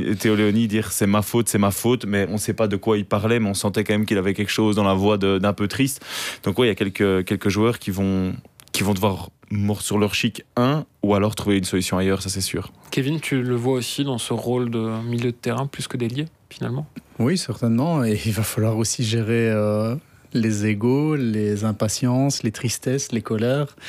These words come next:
Speaker 3: Ça aussi, ça va être de la gestion importante pour, euh, pour Rimmer dans une course pour le titre qui est, bah, qui est lancée clairement maintenant. Et je suis d'accord avec Steph aussi, euh, il, il faut le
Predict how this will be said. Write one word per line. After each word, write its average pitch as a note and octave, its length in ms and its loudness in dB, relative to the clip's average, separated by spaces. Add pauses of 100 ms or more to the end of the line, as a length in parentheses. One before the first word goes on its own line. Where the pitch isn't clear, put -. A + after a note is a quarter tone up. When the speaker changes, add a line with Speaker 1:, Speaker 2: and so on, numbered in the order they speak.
(400)
Speaker 3:
Ça - 160 -4
aussi, A2 220 0
ça E3 120 0
va A#2+ 100 2
être A2 60 0
de A2+ 80 0
la A2+ 120 2
gestion A2+ 480 0
importante A2 500 0
pour, G#2 220 0
euh, G#2+ 440 0 (140)
pour G#2 160 -4
Rimmer A2+ 380 0
dans G#2 160 0
une G#2+ 400 0 (120)
course - 300 -4
pour A2 180 -4
le G#2+ 120 0
titre - 340 -6
qui G2 220 -4
est, G2 80 0
bah, G#2 160 -6
qui - 100 -8
est A2 60 -2
lancée A2 400 -2
clairement A2 340 0
maintenant. G#2+ 400 -4 (540)
Et A2+ 180 -2
je A#2+ 80 -6
suis - 100 -4
d'accord B2 300 -2
avec G#2+ 220 0
Steph - 240 -4
aussi, A#2+ 420 0
euh, B2 600 -2 (180)
il, G#2+ 200 -4
il C3+ 80 -2
faut A#2+ 200 0
le A2 80 0